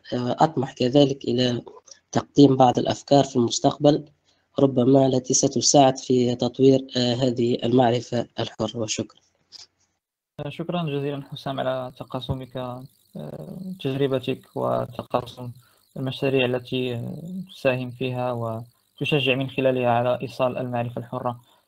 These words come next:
Speaker 2: هنالك، آه، تعليق، آه، ممتاز من ميرفت وتدعمه كذلك نانور، هو أن يجب التفكير في، آه،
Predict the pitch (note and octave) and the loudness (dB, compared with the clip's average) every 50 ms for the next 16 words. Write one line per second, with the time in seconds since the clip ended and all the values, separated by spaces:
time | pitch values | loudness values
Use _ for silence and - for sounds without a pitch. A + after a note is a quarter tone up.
0 | _ - D#3 E3 F3+ F#3 F#3+ F#3+ F#3+ F3+ F3+ E3+ C#3+ - - D3 D3 C#3+ C#3 - | _ -2 2 4 6 6 6 6 6 4 4 4 2 -2 0 2 2 2 2 0
1 | - - - - - F#3 - - C3 C3 D3 E3 E3 E3 - - _ _ - - | -4 -14 -18 -18 -18 -8 -2 0 2 2 2 2 0 -2 -4 -12 _ _ -12 -8
2 | C#3 C3 C3+ C3 - - - C3+ C3+ - - D#3+ C#3+ B2+ C3+ C3 C3 C3+ C#3 C#3 | -6 -4 -4 -4 -6 -8 -8 -10 -6 -2 0 0 0 0 -4 -8 -6 -4 -4 -2
3 | C3 B2+ C#3 C#3 C#3 - - _ _ - C#3 C3 B2+ B2+ B2+ B2 - - _ _ | 0 0 0 0 -2 -6 -20 _ _ -12 -8 -6 -6 -6 -6 -8 -12 -18 _ _
4 | _ _ _ _ _ _ _ _ _ _ _ _ - - - - C#3+ C3 C3 C3 | _ _ _ _ _ _ _ _ _ _ _ _ -16 -12 -6 -2 0 2 2 2
5 | D3 C#3+ C#3 C#3 - C#3 C3+ C#3 C3 B2+ B2 C3 C3 C#3 E3 F#3+ G3+ F#3 E3+ D#3 | 2 0 0 0 0 2 2 2 0 0 -2 -4 -2 2 2 2 2 2 0 0
6 | D#3+ E3 E3 D#3+ D#3+ D#3 D#3 D#3+ D#3+ _ _ _ _ _ _ _ _ - D#3 D3+ | 0 2 2 0 0 0 0 -2 -2 _ _ _ _ _ _ _ _ -8 -6 -6
7 | - - - E3 D#3+ D3+ D3 - - G3 F#3+ F3+ - - _ _ _ _ _ _ | -6 -4 -2 0 2 2 2 2 2 2 2 2 2 -2 _ _ _ _ _ _
8 | - D#3 - - D#3 D3 D3 C#3+ C3+ B2+ B2 - E2 E2+ - - - | -20 -20 -12 -8 -4 -2 -2 0 0 -2 -2 -4 -8 -10 -14 -16 -20